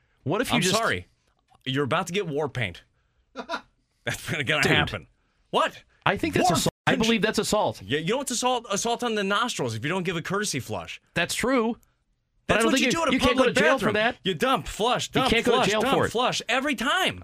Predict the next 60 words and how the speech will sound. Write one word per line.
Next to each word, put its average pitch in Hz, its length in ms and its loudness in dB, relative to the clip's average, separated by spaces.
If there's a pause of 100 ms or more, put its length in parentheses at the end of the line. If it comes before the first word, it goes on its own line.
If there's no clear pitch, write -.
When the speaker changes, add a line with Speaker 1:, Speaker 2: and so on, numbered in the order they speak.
Speaker 1:
I'll 156 160 2
never 160 240 0
forget 147 420 -2
my 117 200 2
freshman 151 460 -2
year 123 200 2
of 95 260 -6
college, 87 500 -4 (320)
and 120 100 0
we 113 120 0
had 123 180 2
a, 101 220 2
you 165 80 -4
know, 120 100 0
we 110 80 0
had 110 180 -2
typical 117 480 -2
floor 123 400 -2
meetings 139 580 0
in 110 120 0
your 95 140 2
dorm, 104 360 0 (500)
and 110 140 0
we 110 120 0
had 117 140 0
the 107 100 0
R 107 280 2
A 98 180 2
talking 98 420 -2
to 95 220 0
us, 92 160 -2
and 95 80 -2
he 92 40 -2
said, 104 180 -2
"Is 95 100 -2
there 104 100 0
anything 113 320 0
anybody 101 400 0
else 95 320 -2 (100)
wants 95 260 -2
to - 160 -4
add?" 113 440 0 (260)
when 104 140 -2
we 101 80 0
were 95 80 0
done 110 160 0
with 104 100 -2
the 104 60 -2
meeting. 98 460 -2 (380)
And 98 120 -2
we 117 80 0
had 123 100 0
this 101 160 -4
dude, 104 220 -2
he 107 60 0
goes, 95 200 -2
"Yeah, 202 180 2
I 202 80 2
got 156 240 0
one." 110 280 -2